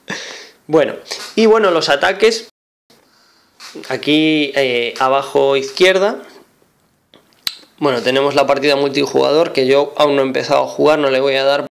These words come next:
porque supongo que se, que se perderá el escudo que tengo, mm, del principio.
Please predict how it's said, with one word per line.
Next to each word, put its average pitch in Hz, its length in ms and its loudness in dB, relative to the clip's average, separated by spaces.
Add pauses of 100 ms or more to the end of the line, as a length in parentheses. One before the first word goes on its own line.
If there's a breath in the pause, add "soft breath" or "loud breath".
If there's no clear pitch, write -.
porque 127 160 -2
supongo 143 460 0
que 135 100 -2
se, 127 460 -2 (1500 loud breath)
que 143 120 -4
se 131 180 0
perderá 127 480 0
el 135 60 -4
escudo 135 440 2
que 135 120 0
tengo, 160 500 -2 (240)
mm, 123 240 -12
del 120 160 -4
principio. 151 640 -2